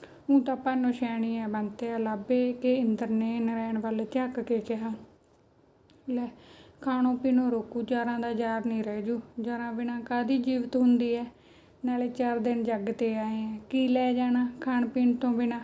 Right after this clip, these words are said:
ਬੰਤੇ ਨੇ ਦਲੀਲ ਦਿੱਤੀ। "ਚੱਲ, ਸੋਡੇ ਚੁਬਾਰੇ 'ਚ ਬੈਠ ਜਿਆ ਕਰਾਂਗੇ, ਦੋ ਘੜੀ ਬੈਠਣਾ ਹੀ ਹੁੰਦਾ,"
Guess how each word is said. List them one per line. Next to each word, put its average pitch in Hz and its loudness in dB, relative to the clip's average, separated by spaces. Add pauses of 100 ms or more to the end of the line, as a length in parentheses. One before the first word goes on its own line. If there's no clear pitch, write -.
(160)
ਬੰਤੇ 240 -2
ਨੇ 240 2
ਦਲੀਲ 226 0
ਦਿੱਤੀ। 233 -2 (600)
"ਚੱਲ, 262 -2
ਸੋਡੇ 254 4
ਚੁਬਾਰੇ 240 0
'ਚ 240 -2
ਬੈਠ 233 2
ਜਿਆ 247 4
ਕਰਾਂਗੇ, 226 -2 (120)
ਦੋ 240 2
ਘੜੀ 247 4
ਬੈਠਣਾ 233 0
ਹੀ 254 2
ਹੁੰਦਾ," 220 0